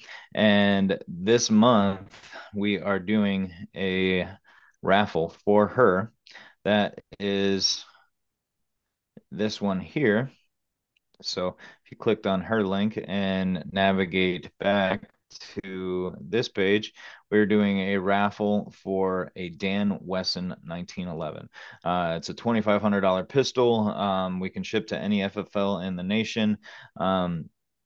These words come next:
and that allows third-party transfers. Uh, it's only twenty-five dollars for a single ticket, or we have,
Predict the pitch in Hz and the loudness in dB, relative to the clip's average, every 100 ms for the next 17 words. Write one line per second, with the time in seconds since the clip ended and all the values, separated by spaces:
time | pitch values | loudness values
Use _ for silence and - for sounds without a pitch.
0 | _ _ _ _ - 101 95 90 92 95 | _ _ _ _ -4 0 2 2 2 0
1 | 87 - 95 - 92 82 - 101 98 - | -2 -2 -2 0 -4 -4 0 0 2 2
2 | 101 95 - - 127 110 _ - 95 98 | 4 4 -2 -10 -18 -18 _ -2 2 4
3 | 95 92 120 113 110 117 110 113 104 98 | 4 2 0 2 0 -2 0 0 0 2
4 | 104 107 104 104 95 107 98 95 113 104 | 2 2 0 -4 -4 -2 -4 -2 -2 2
5 | 104 101 - 85 98 95 92 92 95 90 | 2 2 -2 0 2 2 0 0 -2 -4